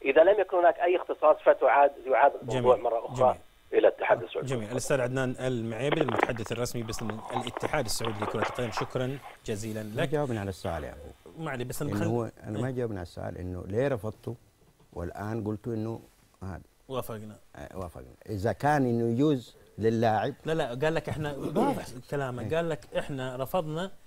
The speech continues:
Speaker 2: لأن اللاعب عضو، يعني ليس عضو من أعضاء الجمعية العمومية، وإنما يتمثل مع ناديه. لما رفع اللاعب لمحكمة الكاس شفنا
Speaker 3: آه.
Speaker 2: إنه، طيب.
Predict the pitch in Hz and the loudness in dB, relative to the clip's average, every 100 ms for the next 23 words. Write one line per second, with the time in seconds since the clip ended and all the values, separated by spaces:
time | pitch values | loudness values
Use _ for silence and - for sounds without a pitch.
0 | - _ - 139 170 180 165 160 160 - | -20 _ -8 -6 -2 -2 -2 -4 -6 -8
1 | 139 131 127 151 160 139 165 160 - - | -8 -6 -2 0 0 0 -4 -6 -12 -8
2 | 120 160 151 143 127 135 135 151 180 - | 0 0 0 -4 -2 -2 -2 0 0 0
3 | 135 170 170 180 147 139 131 160 143 135 | 0 2 2 0 -2 -2 0 0 -2 -2
4 | 139 139 147 127 135 131 151 185 - - | -4 0 0 0 -4 -2 -2 -2 -4 -16
5 | - - 151 170 175 165 175 175 - 185 | -16 -6 -2 0 2 0 0 -2 0 2
6 | 175 165 147 117 104 92 - _ _ _ | 2 2 2 0 -2 -10 -16 _ _ _
7 | 165 185 202 233 262 214 160 151 147 131 | -8 -2 0 2 2 0 -2 -2 -2 -2
8 | 202 277 - 214 175 180 - 311 - - | -2 -4 -4 -4 -4 -6 -8 -8 -8 -10
9 | - - 339 - 233 208 190 214 - - | -14 -10 -8 -8 -8 -6 -8 -10 -16 -4
10 | - | -4